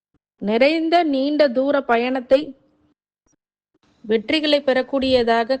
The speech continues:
கண்டிப்பாக இந்த விஷயங்கள் அமையும். இப்போது இன்றைக்கான தினம் அது வெற்றிகள் அதிக அளவுல ஏற்படக்கூடிய ஒரு நாள்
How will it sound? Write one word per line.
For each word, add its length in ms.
கண்டிப்பாக 520
இந்த 160
விஷயங்கள் 560
அமையும். 380
இப்போது 400
இன்றைக்கான 600
தினம் 380
அது 180
வெற்றிகள் 520
அதிக 240
அளவுல 320
ஏற்படக்கூடிய 600
ஒரு 220
நாள் 200